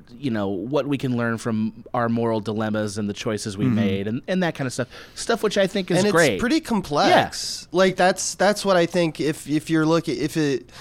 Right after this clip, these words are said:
Speaker 3: if you're pushed away by the idea of, like, "Oh, some scenes are just philosophical talking," and you're like, "Ah, it doesn't sound like," I would still give it a watch if you can get a hold of it at some point in your life, just because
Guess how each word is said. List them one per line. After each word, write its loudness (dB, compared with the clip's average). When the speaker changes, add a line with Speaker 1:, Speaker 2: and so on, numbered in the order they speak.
Speaker 3:
if 0
you're 2
pushed 0
away 6
by 4
the 2
idea 2
of, -2
like, 0
"Oh, 4
some 0
scenes -2
are 0
just -8
philosophical -4
talking," -2
and -4
you're -4
like, -2
"Ah, 2
it -2
doesn't -4
sound -2
like," -4
I 4
would 4
still 0
give 0
it 4
a 4
watch 0
if -2
you -4
can -2
get 2
a 0
hold 0
of 0
it 0
at -2
some -2
point -2
in -4
your -2
life, -2
just -4
because 0